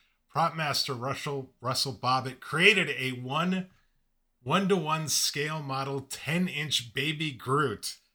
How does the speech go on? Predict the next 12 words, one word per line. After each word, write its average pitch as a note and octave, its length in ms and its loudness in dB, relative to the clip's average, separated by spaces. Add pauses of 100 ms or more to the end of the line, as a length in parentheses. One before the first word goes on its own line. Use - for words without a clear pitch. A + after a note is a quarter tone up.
(140)
that B2+ 220 -6
they C3+ 80 -4
used C3+ 440 -4
for A#2 300 -6
filming, G#2+ 760 -4 (520)
mainly D#3 500 -2
to - 140 -8
be B2+ 120 -6
used B2 420 -6
for A#2 240 -8
lighting C3+ 460 2
reference. G#2 720 -8